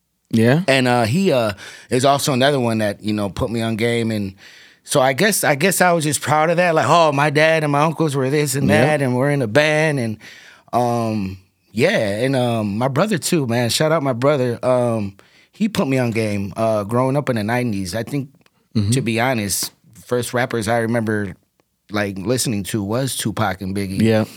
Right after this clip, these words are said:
Speaker 2: I remember their whole beef.
Speaker 1: Mm-hmm.
Speaker 2: I was probably, like, six, seven years old,
Speaker 1: No,
Speaker 2: but,
Speaker 1: we
Speaker 2: like,
Speaker 1: were.
Speaker 2: that was my first thing I honestly remember as in, as far as music goes, like,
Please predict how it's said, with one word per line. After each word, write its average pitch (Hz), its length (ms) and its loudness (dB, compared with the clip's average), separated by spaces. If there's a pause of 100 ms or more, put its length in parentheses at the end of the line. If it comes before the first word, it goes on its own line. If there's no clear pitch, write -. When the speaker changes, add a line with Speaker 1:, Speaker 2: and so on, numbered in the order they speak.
(120)
Speaker 2:
I 95 120 0
remember 113 580 0
their 107 140 0
whole 110 220 0
beef. 110 460 -2 (280)
Speaker 1:
Mm-hmm. 113 160 2
Speaker 2:
I 117 80 0
was 120 100 -4
probably, 160 240 0
like, 156 180 -2
six, - 280 -4
seven 151 280 -2
years 151 220 -2
old, 135 220 2
Speaker 1:
No, 156 80 4
Speaker 2:
but, 135 100 4
Speaker 1:
we 139 80 6
Speaker 2:
like, 131 80 4
Speaker 1:
were. 143 260 4 (200)
Speaker 2:
that 110 140 2
was 135 220 0
my 143 140 0
first 127 380 -4
thing 143 160 -2
I 123 180 0
honestly 131 380 -2
remember 120 420 -2
as 113 220 -2
in, 101 400 -6
as 107 160 -2
far 131 180 2
as 117 140 -2
music 120 260 0
goes, 107 320 -2
like, 101 340 -6